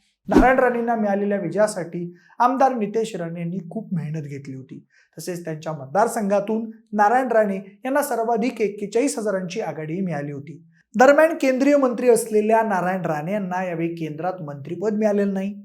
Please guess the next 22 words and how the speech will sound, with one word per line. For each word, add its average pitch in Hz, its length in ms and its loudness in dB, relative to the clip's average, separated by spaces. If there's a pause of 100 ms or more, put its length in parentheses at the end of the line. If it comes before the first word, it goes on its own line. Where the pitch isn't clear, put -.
(160)
त्याची 143 300 -10
भरपाई 135 380 -2 (340)
नितेश 196 460 -2
राणे 170 180 -8
यांना 175 240 -6
मंत्रिपद 165 480 -10
देऊन 147 280 -10
केली 143 260 -10
जाऊ 165 240 -2
शकते. - 480 -16 (380)
भाजपाकडून 208 580 4
मंत्रिपद 175 420 -2
मिळू 165 300 -2
शकतं, 208 400 -2
असे 196 180 -4
दुसरे 165 400 -4
नेते 214 260 -2
आहेत, 175 240 -6 (140)
ते 240 100 -2
म्हणजे 156 300 -10
प्रशांत 143 540 -14
ठाकूर. 151 400 -14